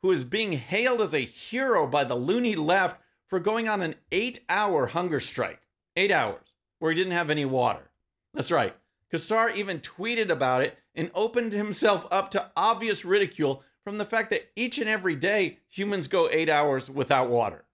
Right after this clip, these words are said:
My, how the standards of the epic hunger strike have changed. You can see here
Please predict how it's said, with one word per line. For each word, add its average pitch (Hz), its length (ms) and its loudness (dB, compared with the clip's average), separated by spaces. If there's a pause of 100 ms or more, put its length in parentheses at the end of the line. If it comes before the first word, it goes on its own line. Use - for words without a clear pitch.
(360)
My, 202 320 4
how 160 180 0
the 160 140 2
standards 202 540 0
of 147 160 -2
the 135 220 -8
epic 185 360 0
hunger 180 400 0
strike 143 420 0 (180)
have 156 160 2
changed. - 560 -2 (420)
You 220 120 -4
can 339 120 0
see 220 260 -2
here - 420 0